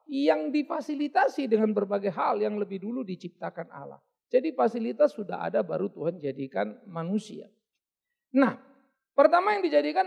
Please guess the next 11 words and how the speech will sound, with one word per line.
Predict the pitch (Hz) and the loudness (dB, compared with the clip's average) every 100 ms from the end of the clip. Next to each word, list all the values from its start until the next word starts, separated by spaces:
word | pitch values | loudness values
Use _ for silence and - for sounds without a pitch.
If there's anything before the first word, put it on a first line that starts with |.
| 349 | 4
adalah | 311 262 254 254 | 4 6 6 4
laki-laki. | 254 240 285 294 196 160 - _ _ | 2 2 2 0 -6 -6 -8 _ _
Adam, | - 214 196 285 226 | -4 2 4 4 2
mankind | 175 180 208 214 - 240 208 190 | -2 -6 -4 -4 -2 -2 0 -4
atau | 185 208 | -2 0
manusia | 208 202 202 202 208 190 220 | 2 2 2 0 0 4 4
itu, | 262 190 247 | 2 -6 -8
itu | 202 | -12
istilah | 233 196 _ 202 202 | -8 -8 _ -2 0
nama | 190 185 202 | 0 -4 -4
itu. | 220 220 | -6 -8